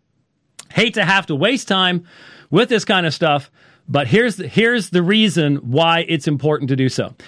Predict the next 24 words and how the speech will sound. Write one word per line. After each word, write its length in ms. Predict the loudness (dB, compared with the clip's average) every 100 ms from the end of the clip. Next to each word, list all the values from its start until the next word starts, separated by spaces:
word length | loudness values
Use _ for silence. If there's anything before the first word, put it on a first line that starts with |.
| -20 -20 -6
Did 240 | 0 0
you 120 | 2 -2
see, 400 | 0 0 2 0
oops, 260 | -4 -6 -10
I 220 | -6 -8
minimized, 800 | -8 -14 -8 -4 -2 -2 -4 -6
oh, 120 | -10
great. 360 | -10 -12 -12 -14 -20 _ _ _ _ _ _ _ -2
I 100 | 0
hate 200 | 0 0
when 80 |
you, 160 | -2 -4 -8
you 140 | -6 -4
click 280 | -2 -2
back 260 | 0 0 0
on 200 | -2 0
the 120 | -2
preview 420 | -2 -2 0 -2
thing 300 | -2 -2 -2
and 80 | -2
there 100 | -2
are 60 | 0
now 180 | -2 -2
forty-seven, 560 | -2 -2 -2 -6 -12